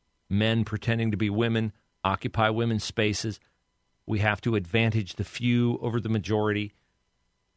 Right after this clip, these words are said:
They're giving powerful testimony. One of the, uh, most powerful, uh, speakers was the first speaker, Paula Scanlon. She was a swimmer at the University of Pennsylvania,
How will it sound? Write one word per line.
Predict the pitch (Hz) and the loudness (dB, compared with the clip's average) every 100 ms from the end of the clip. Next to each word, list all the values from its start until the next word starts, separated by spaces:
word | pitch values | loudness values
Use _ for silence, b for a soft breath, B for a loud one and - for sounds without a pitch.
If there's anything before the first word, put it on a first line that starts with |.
| _ _ | _ _
They're | 131 147 | 2 2
giving | 131 170 156 | 4 2 2
powerful | - 147 156 127 135 | 2 4 4 0 -2
testimony. | 127 110 - 95 82 87 | 0 0 -2 -6 -6 0
One | 135 175 | 2 2
of | |
the, | 147 131 127 | 2 2 4
uh, | 120 | 2
most | 117 127 123 | 2 0 0
powerful, | 135 123 123 - 117 113 | 2 2 2 0 0 0
uh, | 107 | 0
speakers | - - 117 139 147 - - - | -2 -2 -2 0 -2 -6 -12 -8
was | 107 | -6
the | 98 | -2
first | - 143 - | 0 0 0
speaker, | 120 110 117 | -2 0 -2
Paula | - 123 123 | 2 2 2
Scanlon. | 107 - 127 131 147 | 0 0 2 2 0
She | 143 113 | -2 -2
was | 101 | -2
a | |
swimmer | 98 - 139 139 143 | -2 0 0 0 0
at | 120 | 0
the | 117 | 0
University | 123 120 113 113 | 0 0 -2 -4
of | - | 0
Pennsylvania, | 117 113 104 117 120 131 | 0 0 0 2 2 2